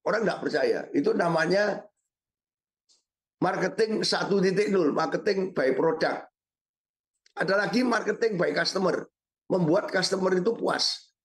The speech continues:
Customer satisfaction itu penting. Customer itu puas itu penting, tetapi jangan dipuaskan untuk hal-hal yang tidak sewajarnya. Umpamanya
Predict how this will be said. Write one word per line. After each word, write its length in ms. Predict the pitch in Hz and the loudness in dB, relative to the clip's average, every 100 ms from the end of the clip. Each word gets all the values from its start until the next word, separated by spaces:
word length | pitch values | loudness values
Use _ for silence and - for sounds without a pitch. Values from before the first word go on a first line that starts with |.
| _ | _
Customer 480 | - 202 202 214 220 | -4 -2 0 0 2
satisfaction 640 | 214 208 220 214 185 226 220 | 0 0 2 0 0 0 0
itu 220 | 220 285 | 0 0
penting. 640 | 240 165 190 190 214 - - _ _ _ _ _ _ _ _ _ - | 0 -2 0 0 0 -4 -12 _ _ _ _ _ _ _ _ _ -6
Customer 460 | 165 165 175 165 | -4 0 2 4
itu 500 | 165 - 202 185 - - _ _ _ | 2 4 4 4 0 -8 _ _ _
puas 320 | 143 160 170 | 0 2 2
itu 160 | 175 175 | 0 2
penting, 420 | 180 156 208 208 214 | 2 0 0 0 -2
tetapi 400 | 226 202 254 240 | -2 0 0 0
jangan 320 | 180 180 196 | 2 2 2
dipuaskan 800 | 175 190 190 175 - 247 269 - - _ _ _ _ _ | 0 0 0 0 0 0 -2 -8 -14 _ _ _ _ _
untuk 260 | 185 196 202 170 | 0 2 2 2
hal-hal 340 | 151 165 220 | 2 2 2
yang 160 | 220 202 | 2 2
tidak 480 | 190 151 - - - _ _ _ _ _ _ - | 2 0 -2 -8 -20 _ _ _ _ _ _ -8
sewajarnya. 1040 | - 175 175 185 196 214 196 180 127 - - | -2 0 0 0 2 0 2 0 0 -4 0
Umpamanya 800 | 165 165 156 165 208 226 214 | 2 2 2 2 4 2 0